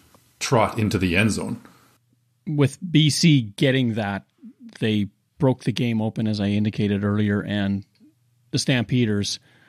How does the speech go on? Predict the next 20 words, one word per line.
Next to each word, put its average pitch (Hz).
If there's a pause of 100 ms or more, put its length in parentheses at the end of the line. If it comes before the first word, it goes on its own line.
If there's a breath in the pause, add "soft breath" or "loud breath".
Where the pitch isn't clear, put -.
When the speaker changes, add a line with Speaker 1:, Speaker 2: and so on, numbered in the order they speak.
(160 soft breath)
Speaker 2:
were 123
scrambling. 113
Now, 113
let's 120
get -
to 139
part 127
two 151
of 107
that 104
equation. 98 (600 soft breath)
In 123
the 135
fourth 135
quarter, 123 (480 soft breath)
we 110
see 113 (140)
Bo 113
Levi 117
Mitchell 131